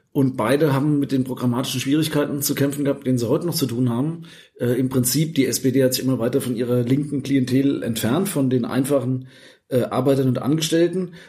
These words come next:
Und die Grünen haben letztlich noch nie eine Politik für die einfachen Arbeiter und Angestellten gemacht und, äh, waren insofern, äh, für mich als linke Option,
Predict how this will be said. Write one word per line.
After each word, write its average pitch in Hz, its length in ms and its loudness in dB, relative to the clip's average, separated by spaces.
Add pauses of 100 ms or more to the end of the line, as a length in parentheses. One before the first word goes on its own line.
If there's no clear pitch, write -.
(100)
Und 131 160 2
die 123 60 2
Grünen 143 340 2
haben 135 100 2
letztlich 131 380 -2
noch 127 80 2
nie 131 80 4
eine 143 80 2
Politik 139 420 -2
für 135 160 -2
die 123 180 0
einfachen 127 320 -2
Arbeiter 123 360 0
und 120 80 0
Angestellten 123 500 -2
gemacht 110 400 -4
und, 123 320 -2
äh, 113 360 -4 (640)
waren 117 340 2
insofern, 143 800 2
äh, 120 400 0 (320)
für 123 160 -4
mich 127 180 2
als - 160 -2
linke 151 560 2
Option, 127 600 -2